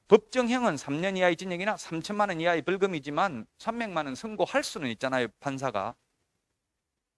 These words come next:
그래서 세 가지가 가-, 강화됐다. 벌칙이 강화되고 자격증 제도가 도입되고 허가제가 도입됐다.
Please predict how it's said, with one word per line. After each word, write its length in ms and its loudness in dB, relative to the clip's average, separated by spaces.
그래서 280 -2
세 180 4
가지가 300 8
가-, 280 -8
강화됐다. 480 2
벌칙이 460 2
강화되고 420 6
자격증 420 6
제도가 300 4
도입되고 400 2
허가제가 540 6
도입됐다. 720 -2